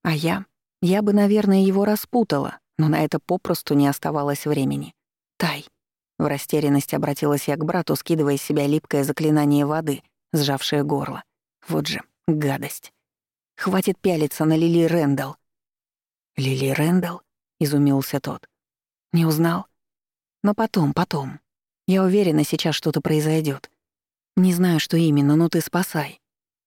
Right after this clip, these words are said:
Так и не успела ему сказать, кого именно, то ли сестру, то ли Лили, потому что из чёрной тучи ударила молния. Пронзительно яркая, она прожгла купол архимага словно.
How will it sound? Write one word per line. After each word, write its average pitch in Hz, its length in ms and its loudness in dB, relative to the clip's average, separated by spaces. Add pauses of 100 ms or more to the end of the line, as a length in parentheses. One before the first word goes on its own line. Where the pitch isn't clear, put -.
(280)
Так 220 180 0
и 196 40 4
не 190 120 6
успела 185 340 2
ему 147 220 4
сказать, 147 360 -4
кого 147 260 -2
именно, 139 420 0
то 208 160 -2
ли 170 140 0
сестру, 170 480 -4
то 151 140 0
ли 147 120 2
Лили, 143 460 0 (440)
потому 220 300 2
что - 180 -2
из 180 120 0
чёрной 185 460 2
тучи 196 300 0
ударила 156 440 2
молния. 139 640 0 (800)
Пронзительно 175 580 0
яркая, 170 500 0
она 151 160 2
прожгла 160 420 -2
купол 143 340 -2
архимага 143 540 0
словно. 143 440 -6